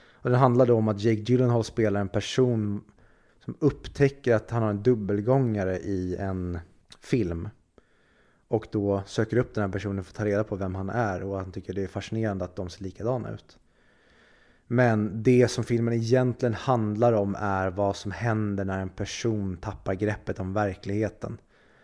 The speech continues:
Det är egentligen en berättelse om en schizofren man. Jag vill inte spoila någonting, det förstör inte filmen alls. Men det är liksom andemeningen i det hela, men den berättas på ett visst sätt.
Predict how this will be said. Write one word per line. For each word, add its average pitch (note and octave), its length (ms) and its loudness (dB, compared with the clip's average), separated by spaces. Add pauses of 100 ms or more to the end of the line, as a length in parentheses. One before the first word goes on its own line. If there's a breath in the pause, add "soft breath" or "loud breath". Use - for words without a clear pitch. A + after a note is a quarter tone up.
(360 soft breath)
Det - 100 -4
är - 20 2
egentligen G#2+ 320 0
en G2+ 60 0
berättelse G2+ 320 -2
om G2 60 -2
en F#2+ 40 -6
schizofren G2+ 680 -4
man. G2+ 360 -2
Jag A2 80 -2
vill G#2+ 80 -2
inte - 100 -12
spoila G#2 480 0
någonting, F#2+ 340 -4
det F#2 360 -4
förstör G2+ 400 -2
inte F2+ 160 -6
filmen G2 380 -2
alls. G2 440 -6 (320 soft breath)
Men G#2 140 -4
det G2 140 0
är F#2+ 40 -2
liksom F#2 400 -6 (920)
andemeningen G2 840 0
i F#2 80 -4
det F2+ 80 -4
hela, F#2+ 220 -2
men F#2 120 -4
den F#2 240 -4
berättas F#2 340 -4
på - 80 -8
ett F2 120 -10
visst - 200 -10
sätt. - 480 -8